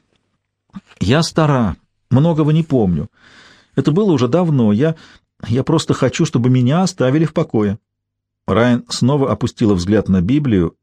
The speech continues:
ведя пальцем вдоль строк и беззвучно шевеля губами. Деккер бросил взгляд на Джеймисон,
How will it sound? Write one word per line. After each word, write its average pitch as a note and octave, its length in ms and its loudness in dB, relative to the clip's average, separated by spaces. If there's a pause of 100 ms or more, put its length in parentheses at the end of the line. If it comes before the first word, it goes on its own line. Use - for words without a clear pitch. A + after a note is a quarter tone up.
ведя F#2+ 280 0
пальцем G2 440 0
вдоль F2+ 260 -2
строк C3+ 460 -2
и G2 120 -2
беззвучно G2 520 -2
шевеля G2 300 0
губами. G2 480 -2 (1400)
Деккер D3+ 440 0
бросил B2 400 0
взгляд A2+ 360 0
на A#2 80 2
Джеймисон, D#3+ 640 0